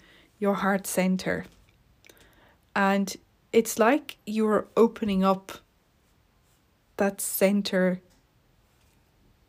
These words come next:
the center of your chest, to see nature and to receive nature through your heart space. I wonder what that will be like for you,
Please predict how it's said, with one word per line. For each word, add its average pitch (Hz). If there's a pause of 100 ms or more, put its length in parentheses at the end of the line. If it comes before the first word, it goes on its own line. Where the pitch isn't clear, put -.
(160)
the 208
center 208
of 196
your 185
chest, - (560)
to 208
see 240
nature 190 (280)
and 196
to 202
receive 202
nature 180 (420)
through -
your 185
heart 185
space. - (2250)
I 220
wonder 277
what 247
that 226
will 208
be 190
like 180
for -
you, 175